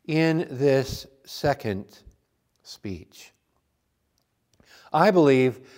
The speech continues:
that he wants to communicate that he alone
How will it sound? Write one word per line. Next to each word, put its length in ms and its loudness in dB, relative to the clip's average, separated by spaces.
that 160 2
he 360 2
wants 300 -2
to 60 -18
communicate 760 0
that 240 2
he 440 2
alone 1120 2